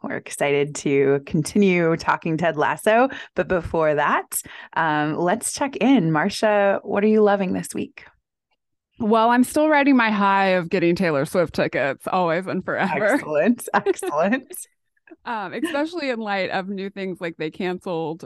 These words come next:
Speaker 2: additional sales of her tickets.
Speaker 1: Did they?
Speaker 2: Have you seen that? Yeah, so they
Speaker 1: No, I
Speaker 2: were,
Speaker 1: haven't.
Speaker 2: there was supposed to be a, a general sale on
Speaker 1: Right.
Speaker 2: Friday.
Speaker 1: Okay.
Speaker 2: Yeah. That had been on the schedule as, like, Tuesday was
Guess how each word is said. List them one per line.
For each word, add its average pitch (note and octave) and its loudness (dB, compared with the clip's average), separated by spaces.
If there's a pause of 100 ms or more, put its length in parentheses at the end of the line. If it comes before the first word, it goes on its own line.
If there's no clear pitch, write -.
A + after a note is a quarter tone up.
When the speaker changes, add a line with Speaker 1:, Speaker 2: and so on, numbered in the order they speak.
(120)
Speaker 2:
additional E3+ -6
sales C3 -6
of G3 -12
her F#3+ -8
tickets. A#3 -6 (320)
Speaker 1:
Did F3+ 0
they? G#3+ 2
Speaker 2:
Have D#4+ 2
you A3+ 2
seen F#3+ -2
that? F#3 -4 (180)
Yeah, F#3 6
so D#3+ 4
they D#3 4
Speaker 1:
No, D#3 2
I - 0
Speaker 2:
were, - 0
Speaker 1:
haven't. C#3 -8
Speaker 2:
there A#3 -2
was B3 -2
supposed A#3 -6
to A3 -8
be F3+ -4
a, D3 -6 (420)
a G#3 0
general F3+ -4
sale D#3 -6
on D#3 -4
Speaker 1:
Right. D#3 -10
Speaker 2:
Friday. A3 -4 (240)
Speaker 1:
Okay. D#3 -6
Speaker 2:
Yeah. D#2+ -2 (380)
That A#3 2
had A3 0
been F3+ -4 (320)
on F3+ -4
the E3 -4
schedule G#3 -4
as, F3+ -6
like, E3 -8
Tuesday F3+ -4
was E3+ -6